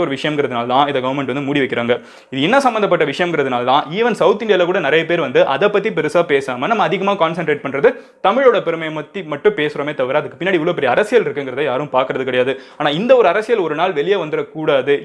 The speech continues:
இதை வச்சு அவனும் டிவிஷன் பண்ணிடக்கூடாது அப்படிங்கிறதுக்காக வந்து நம்மளோட அரசாங்கம் இதை மூடி வைக்கணும்னு பாக்குறாங்க. யதார்த்தம் என்னன்னு பாத்தீங்கன்னா, இன்னைக்கு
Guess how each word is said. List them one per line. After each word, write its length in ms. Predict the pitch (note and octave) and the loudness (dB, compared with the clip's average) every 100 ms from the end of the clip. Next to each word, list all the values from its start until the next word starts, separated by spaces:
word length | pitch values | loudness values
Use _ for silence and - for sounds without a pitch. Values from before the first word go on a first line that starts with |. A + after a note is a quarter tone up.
| E3 | 2
இதை 100 | A3+ | 6
வச்சு 180 | A#3+ A#3+ | 6 4
அவனும் 180 | F#3+ G3 | -2 -2
டிவிஷன் 340 | F#3 A#3+ B3+ F#3+ | -4 -4 -6 -6
பண்ணிடக்கூடாது 500 | E3+ D3 D3+ D3 D3 | -4 -4 -2 -2 -2
அப்படிங்கிறதுக்காக 520 | C#3 D#3 C#3 C3+ C#3+ C3+ | -2 -6 -4 -2 -2 -4
வந்து 140 | D#3 | -4
நம்மளோட 200 | F3+ C#3 C#3 | -2 0 0
அரசாங்கம் 320 | D3 D#3 D3+ | 0 -4 -2
இதை 120 | E3+ D3 | -2 0
மூடி 120 | D#3 | 0
வைக்கணும்னு 300 | C3 C3 D3 | 0 -2 0
பாக்குறாங்க. 300 | B2+ B2 B2 B2 - - - - | 0 0 0 -2 -4 -20 -20 -2
யதார்த்தம் 380 | D3 B3+ C4+ A#3 | 2 2 0 -10
என்னன்னு 240 | E3+ F#3 C#3 | -8 -8 -8
பாத்தீங்கன்னா, 380 | A#2+ A2+ A#2+ D#3+ - _ _ _ _ _ - | -10 -10 -8 -8 -10 _ _ _ _ _ -4
இன்னைக்கு 420 | G#3+ C#4+ B3 | 2 2 2